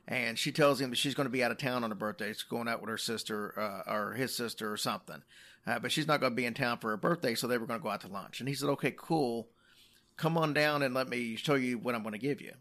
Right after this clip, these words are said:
And she's checking the box out, and she, she seems to like it. And he goes upstairs to answer a phone call.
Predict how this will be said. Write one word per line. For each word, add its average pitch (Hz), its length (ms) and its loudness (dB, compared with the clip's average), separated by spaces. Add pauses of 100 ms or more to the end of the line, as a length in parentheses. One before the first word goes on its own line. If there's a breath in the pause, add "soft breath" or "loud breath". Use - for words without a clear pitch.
(120)
And 120 120 -4
she's 185 200 2
checking 139 340 4
the 113 60 0
box 104 380 -2
out, 104 120 -2
and 131 100 -8
she, 151 240 -2
she - 160 -2
seems 254 300 -4
to 185 60 0
like 101 300 -2
it. 85 220 -6 (360 loud breath)
And 131 140 -2
he 151 80 4
goes 147 260 6
upstairs 123 540 2
to 123 260 -4
answer 120 280 -4
a 107 40 -4
phone 110 280 -2
call. - 380 -10